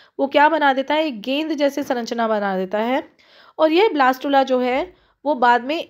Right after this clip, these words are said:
भ्रूण बना देता है जो कि गर्भाशय की परत में स्थापित हो जाता है, जिसको हम प्रेगनेंसी या गर्भावस्था कहते हैं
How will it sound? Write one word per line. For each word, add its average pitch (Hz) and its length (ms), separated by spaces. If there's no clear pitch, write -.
भ्रूण 285 380
बना 240 220
देता 214 220
है 262 260
जो 233 180
कि 277 160
गर्भाशय 208 500
की 240 160
परत 214 360
में 285 140
स्थापित 226 440
हो 208 60
जाता 196 280
है, 277 120
जिसको 247 300
हम 269 180
प्रेगनेंसी 214 520
या 262 80
गर्भावस्था 196 600
कहते 190 280
हैं 165 300